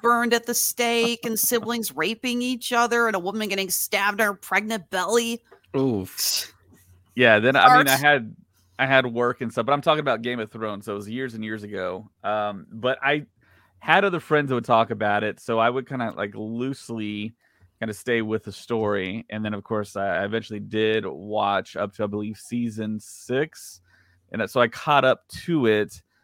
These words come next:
Speaker 3: and I would watch it at night. So I, I did kinda stay current with it, not as much as I did with House of the Dragon. But when people talk about the finale of Game of Thrones, a lot like how you spoke about it, for me being a, a fan of it, looking from the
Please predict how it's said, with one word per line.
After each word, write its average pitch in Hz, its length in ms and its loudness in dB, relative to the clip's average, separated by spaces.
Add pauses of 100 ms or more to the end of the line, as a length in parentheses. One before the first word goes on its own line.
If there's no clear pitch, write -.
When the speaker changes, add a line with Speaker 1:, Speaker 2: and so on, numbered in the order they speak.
(120)
Speaker 3:
and 110 100 -4
I 107 40 0
would 107 100 -4
watch 117 320 2
it 113 40 2
at 107 100 2
night. 107 280 0
So 107 120 -2
I, 104 200 0
I 110 60 0
did 151 360 -4
kinda 147 280 -4
stay 123 180 -6
current 117 400 -4
with 113 340 -2
it, 95 140 -4
not 127 180 0
as 143 120 -6
much 139 180 -6
as 127 80 -10
I 120 60 -4
did 113 160 -6
with 107 140 -10
House 110 200 -6
of - 60 -16
the 101 100 -8
Dragon. 101 480 -6 (500)
But 120 420 6 (180)
when 135 300 0
people 185 360 -4
talk 143 400 0
about 110 460 0
the 110 80 -2
finale 107 960 -4 (440)
of 107 240 4
Game 107 220 -2
of - 80 -6
Thrones, 104 340 -4
a 87 120 0
lot 101 240 0
like 98 240 -4
how 104 200 -8
you 107 260 -8
spoke 101 320 -8
about 98 260 -4
it, 104 160 -4 (960)
for 156 160 0
me 180 220 0
being 202 240 -2
a, 143 100 2 (200)
a - 80 2
fan 139 500 0
of 160 140 -2
it, 170 160 0
looking 131 500 -2
from 120 380 -4
the 120 260 -6